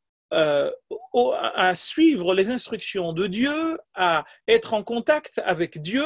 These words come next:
en fonction des situations qui sont les nôtres. Je ne suis par exemple pas Bill Gates, on ne va pas me demander de pouvoir de, de donner autant de, d'argent que Bill Gates en donne. En revanche, je suis peut-être propriétaire de ceci ou cela,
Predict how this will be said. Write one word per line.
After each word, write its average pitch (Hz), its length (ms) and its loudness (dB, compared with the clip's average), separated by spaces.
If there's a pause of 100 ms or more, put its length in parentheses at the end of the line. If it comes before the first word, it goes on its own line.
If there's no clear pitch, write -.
(140)
en 269 160 0
fonction 294 520 -2
des 240 100 -2
situations 247 580 -2
qui 202 160 -14
sont 214 180 -6
les 165 140 -2
nôtres. - 340 -10 (360)
Je 160 160 0
ne 285 120 4
suis 254 220 -6
par 247 200 2
exemple 214 480 0
pas 151 200 0
Bill 214 220 -4
Gates, 302 440 -2
on 214 100 -2
ne 185 40 -4
va 190 140 2
pas 254 160 -2
me 196 140 2
demander 240 720 -2
de 240 320 -4
pouvoir 208 460 0
de, 185 160 2
de 180 160 0
donner 220 320 -2
autant 254 580 0
de, 196 280 2
d'argent 170 500 0
que - 100 -8
Bill 190 220 -6
Gates 247 300 -4
en 226 140 -2
donne. 165 300 2 (320)
En 170 140 2
revanche, 285 640 4 (180)
je - 180 -2
suis 262 280 -4
peut-être 233 560 -2
propriétaire 165 640 -2
de 156 180 -6
ceci 302 600 -4
ou 214 140 -8
cela, 302 800 2